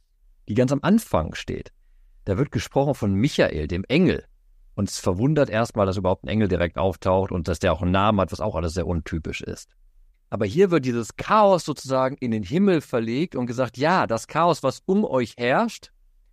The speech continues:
ist zwar dramatisch, aber der eigentliche Kampf ist oben doch im Himmel. Da kämpft der Engel Michael für euch gegen die Fürsten der anderen Reiche.“ Also wie ein Engelkrieg, der da ausbricht.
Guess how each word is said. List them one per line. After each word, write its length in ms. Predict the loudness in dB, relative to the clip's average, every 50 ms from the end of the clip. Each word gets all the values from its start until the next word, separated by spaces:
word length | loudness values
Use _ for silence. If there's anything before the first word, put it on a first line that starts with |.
| _ _
ist 220 | -4 -4 -4 -2
zwar 160 | 2 2 2 4
dramatisch, 720 | 4 2 2 2 2 2 2 2 0 -2 -4 -6 -6 -8 _ _ _ _ _ -2
aber 160 | 0 2 4
der 140 | 4 4 4
eigentliche 420 | 4 4 2 2 0 0 -2 -2
Kampf 420 | -2 0 0 2 2 0 -2 -6 _ _ _ _
ist 280 | -6 -6 -6 -10 -18 _
oben 340 | _ 2 2 2 2 2 2
doch 180 | 0 2 0 0
im 80 | -2
Himmel. 320 | 0 2 2 2 2 0 -4 _ _ _ _ -20 _ _
Da 120 | -2 -2 -2
kämpft 520 | -2 _ -2 2 2 2 2 0 0 -2
der 160 | -4 -2 0
Engel 320 | 0 0 2 2 2 2 0
Michael 840 | 0 0 0 0 -2 2 2 2 2 4 2 0 0 0 -2 -4 -8 _ _
für 280 | -2 0 2 2 2 2
euch 340 | 0 2 2 0 -2 -6 _ _ _ -20 -20 _ _ _
gegen 280 | 0 2 2 2 2 0
die 80 | 0
Fürsten 720 | -4 -2 0 2 2 2 0 -2 -10 -12 _ -6 -6 -6 -6 _ _ _ _ _ _ _
der 120 | 0 2 2
anderen 460 | 4 4 4 4 4 4 4 2 0
Reiche.“ 400 | 0 -2 -2 -4 -6 -6 -4 -4
Also 160 | -2 0 2
wie 120 | 2 2 2
ein 120 | 0 -2 0
Engelkrieg, 680 | 2 2 4 4 4 2 0 -4 -2 0 0 0 0 0
der 140 | 0 0 0
da 120 | 0 -2 -2
ausbricht. 760 | -2 -4 -4 -6 -10 -14 _ -16 -16 -16 -18 -20 -20 -20